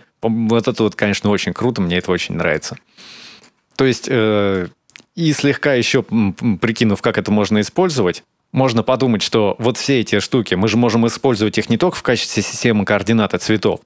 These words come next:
Я напомню, что у нас есть еще такая штука, как Color Mix R G B, который смешивает два цвета, и мы можем использовать их в качестве фактора. То есть, допустим, сделаем один цвет таким, другой каким-нибудь таким.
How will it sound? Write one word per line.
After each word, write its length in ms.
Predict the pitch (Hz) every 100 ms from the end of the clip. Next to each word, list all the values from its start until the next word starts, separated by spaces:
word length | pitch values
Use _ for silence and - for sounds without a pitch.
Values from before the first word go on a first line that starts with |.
| - - -
Я 120 | 110
напомню, 360 | 117 143 110 87
что 140 | 107
у 40 |
нас 200 | 107 117
есть 160 | 113 -
еще 180 | 104 104
такая 300 | 104 - 110
штука, 320 | - 117 95
как 220 | - 92 -
Color 400 | 117 95 87 - -
Mix 240 | 113 -
R 120 | 110 95
G 140 | 107
B, 240 | 123 196 - _ _ _ _ _ _ - - _ _ -
который 320 | 107 127 110
смешивает 520 | - 135 117 90 92
два 180 | 90 101
цвета, 400 | - 110 98 82
и 80 | 82
мы 180 | 120 139
можем 300 | 135 127 123
использовать 540 | - 147 123 120 -
их 100 | 110
в 60 | -
качестве 400 | - - - 110
фактора. 540 | 170 165 - 95 - _ - - _
То 80 | -
есть, 100 | 98
допустим, 380 | 110 110 - 101
сделаем 340 | 101 120 104
один 220 | 107 107
цвет 280 | 104 110 101
таким, 360 | 117 110 170 135
другой 260 | 95 107
каким-нибудь 480 | 107 95 101 92 85
таким. 400 | 110 107 87 78